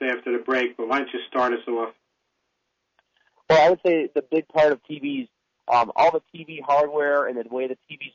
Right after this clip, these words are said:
Speaker 2: look and all that, nothing really stood out as being just absolutely, you know, major wow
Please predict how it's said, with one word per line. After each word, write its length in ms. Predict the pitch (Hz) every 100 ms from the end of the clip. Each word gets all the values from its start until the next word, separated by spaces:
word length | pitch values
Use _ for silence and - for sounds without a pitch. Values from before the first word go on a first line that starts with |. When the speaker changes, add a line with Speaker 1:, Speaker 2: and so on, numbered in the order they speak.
| 120
Speaker 2:
look 280 | 135 139 - _ _ -
and 120 | 120
all 320 | - 135 131 131
that, 280 | 135 123 - _ -
nothing 340 | 151 151 160
really 240 | 147 147 -
stood 180 | - 143
out 180 | 135 131
as 120 | 123 _
being 320 | 127 127 123
just 160 | 120 113 -
absolutely, 800 | 131 127 - 131 127 117 113 107 _ -
you 80 |
know, 240 | 127 113 110
major 420 | 117 123 127 123
wow 280 | 117 120